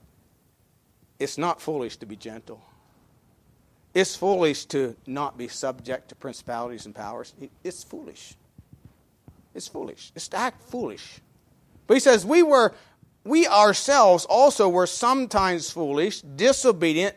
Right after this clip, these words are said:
deceived, serving divers lusts and pleasures, living in malice and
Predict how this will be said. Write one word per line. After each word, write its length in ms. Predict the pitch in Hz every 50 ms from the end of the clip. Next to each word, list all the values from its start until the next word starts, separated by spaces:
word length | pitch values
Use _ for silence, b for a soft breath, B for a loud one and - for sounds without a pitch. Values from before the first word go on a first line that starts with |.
| _ -
deceived, 840 | 156 190 220 202 - - - 269 285 277 247 208 190 202 240 226 202 b b b b
serving 460 | - - - 247 247 233 226 220 202
divers 500 | 175 196 190 202 226 254 262 254 233 -
lusts 380 | 175 180 170 180 196 196 - - -
and 220 | 180 175 175 151
pleasures, 480 | - 185 190 175 170 160 180 190 175 -
living 300 | 202 233 262 240 240 226
in 160 | 214 202 190
malice 480 | 185 185 196 202 208 214 208 - - b b b b b b -
and 180 | 180 170 165